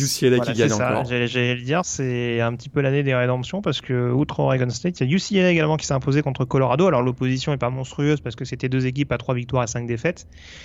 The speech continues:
Speaker 2: Mais en tout cas, les Bruins qui enchaînent,
Speaker 1: Et ils pourraient
Speaker 2: euh,
Speaker 1: peut-être
Speaker 2: ces
Speaker 1: jouer un,
Speaker 2: dernières semaines.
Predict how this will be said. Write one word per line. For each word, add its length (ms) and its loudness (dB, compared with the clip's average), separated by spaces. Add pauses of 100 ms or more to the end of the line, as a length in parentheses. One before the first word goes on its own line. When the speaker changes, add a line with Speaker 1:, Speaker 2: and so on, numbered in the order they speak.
(240)
Speaker 2:
Mais 60 2
en 60 2
tout 140 -4
cas, 180 0
les 100 2
Bruins 280 0
qui 800 -2
enchaînent, 500 0 (800)
Speaker 1:
Et 160 -4
ils 160 -2
pourraient 140 0
Speaker 2:
euh, 200 6
Speaker 1:
peut-être 120 4
Speaker 2:
ces 80 -6
Speaker 1:
jouer 100 2
un, 40 6
Speaker 2:
dernières 200 2
semaines. 420 -2